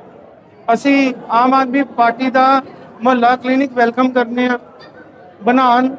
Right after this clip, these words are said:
ਪ੍ਰੋਪਰ ਡਾਕਟਰ ਰੱਖਣ, ਲੋਕਾਂ ਨੂੰ ਦਵਾਈਆਂ ਦੇਣ। ਮਗਰ ਇੱਥੇ ਲੋਕਾਂ ਦੀ ਇਹ ਡਿਮਾਂਡ ਹੈ, ਲੋਕਾਂ ਨੂੰ ਬੁਲਾਇਆ ਗਿਆ, ਇੰਚਾਰਜ ਕੋਲੋਂ ਚਾਬੀ ਮੰਗ ਲਈ ਗਈ ਤੇ ਉਹਨਾਂ ਨੇ ਕਿਹਾ ਕਿ ਇਸ ਕਮਿਊਨਿਟੀ ਹਾਲ 'ਚ ਅਸੀਂ ਮੁਹੱਲਾ ਕਲੀਨਿਕ ਬਣਾ ਰਹੇ ਹਾਂ।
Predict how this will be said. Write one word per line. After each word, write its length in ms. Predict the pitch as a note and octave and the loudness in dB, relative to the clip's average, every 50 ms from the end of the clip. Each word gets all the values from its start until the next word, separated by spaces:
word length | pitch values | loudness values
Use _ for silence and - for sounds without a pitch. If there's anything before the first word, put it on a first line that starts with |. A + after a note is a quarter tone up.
| - - - - - - - - - - - | -14 -20 -20 -20 -20 -20 -20 -20 -20 -12 -2
ਪ੍ਰੋਪਰ 360 | - A#3 A#3+ - - C#4 C#4 | 0 0 0 2 2 0 0
ਡਾਕਟਰ 420 | C4+ G#3+ A#3 A3 A3+ - C4 C4 | 2 2 0 0 2 2 2 4
ਰੱਖਣ, 420 | B3+ C4+ B3+ - - B3 B3 A#3+ A#3+ C4+ - - | 4 2 2 2 -2 -2 -2 -4 -8 -12 -6 -2
ਲੋਕਾਂ 300 | A#3 B3 B3 - B3+ C4 | -2 0 0 0 -2 -2
ਨੂੰ 120 | C4 C4+ | -2 -2
ਦਵਾਈਆਂ 400 | A3 A#3+ A#3 A3 G#3+ A3 A3+ A3+ | -2 0 0 0 0 0 -2 -2
ਦੇਣ। 220 | - G#3+ G3+ F#3+ F3+ - - - - - - - - - - - G#3+ | -2 -4 -4 -6 -8 -14 -18 -20 -20 -20 -20 -20 -20 -20 -18 -8 -6
ਮਗਰ 220 | A3+ B3 B3+ C4+ | -2 0 2 2
ਇੱਥੇ 280 | C#4 C4 C4+ - C#4 C#4+ | 0 0 0 0 0 0
ਲੋਕਾਂ 340 | B3+ A#3+ A#3 A#3 - B3+ B3+ | 2 0 0 0 0 -2 0
ਦੀ 160 | A#3+ C4+ C4 | 0 0 2
ਇਹ 160 | B3+ B3+ C4 | 2 0 0
ਡਿਮਾਂਡ 420 | A#3+ B3+ A#3+ A#3 A3 A3 A3+ A3+ | 0 0 0 0 0 0 0 0
ਹੈ, 200 | B3 B3+ B3+ B3+ | 0 0 0 0
ਲੋਕਾਂ 360 | B3 A3+ A3+ A3 - B3 B3 B3 | 0 -2 -2 -2 0 -2 -2 0
ਨੂੰ 160 | B3+ C4 B3 | 0 -2 -2
ਬੁਲਾਇਆ 380 | G#3 A3+ G#3+ G#3 G#3+ A3+ A#3+ | 0 0 2 2 2 2 0
ਗਿਆ, 340 | A#3+ A#3 B3 B3 B3+ B3+ B3+ C4 - - - - - - - - - - - - - - - - - | 0 0 0 0 0 0 -2 -4 -10 -20 -20 -20 -20 -20 -20 -20 -20 -20 -20 -20 -20 -18 -14 -8 -6
ਇੰਚਾਰਜ 440 | A#3+ A#3 - A#3+ A3+ A3+ A#3+ A3+ A#3 | -6 -4 -2 0 0 0 0 0 -2
ਕੋਲੋਂ 200 | C4 C4 C4+ C4 | -2 -2 -2 -2
ਚਾਬੀ 340 | C4 A#3+ G#3+ G3+ F#3+ B3 | 0 -2 -2 -2 -2 -2
ਮੰਗ 240 | B3+ B3 B3 A#3+ A#3+ | 0 0 0 -2 -2
ਲਈ 160 | B3 A#3+ C4 | -2 -2 -2
ਗਈ 260 | B3 B3 B3+ B3+ B3+ B3 - - - - - - - | 0 0 0 0 -2 -6 -10 -16 -20 -20 -20 -18 -6
ਤੇ 80 | - B3 | -4 -2
ਉਹਨਾਂ 240 | A#3+ B3 B3 B3+ B3+ | -2 0 0 0 0
ਨੇ 100 | C4 B3+ | -2 -2
ਕਿਹਾ 220 | B3+ B3 B3 B3 | -2 -2 -2 -2
ਕਿ 140 | B3 B3 C4 | -2 -4 -6
ਇਸ 140 | B3+ A#3+ - | -6 -6 -6
ਕਮਿਊਨਿਟੀ 460 | - B3+ A#3 A#3+ A#3+ A#3+ - B3+ B3+ | -6 -6 -4 -4 -4 -6 -6 -4 0
ਹਾਲ 200 | B3+ B3 A3+ G#3+ | 0 0 0 0
'ਚ 120 | - A#3+ | -2 -6
ਅਸੀਂ 180 | A3+ - B3+ B3+ | -8 -6 -6 -4
ਮੁਹੱਲਾ 300 | B3 B3+ B3 A3+ G#3+ G#3 | -2 -2 0 0 -2 -2
ਕਲੀਨਿਕ 340 | G3 G#3 G#3 G#3 G#3+ A3 F#3+ | -4 -6 -6 -6 -6 -6 -6
ਬਣਾ 260 | G#3+ A3+ A#3 A3+ G3+ | -4 -2 -2 -2 -2
ਰਹੇ 180 | F#3 F#3+ G3+ | -2 -4 -6
ਹਾਂ। 60 | A3 | -8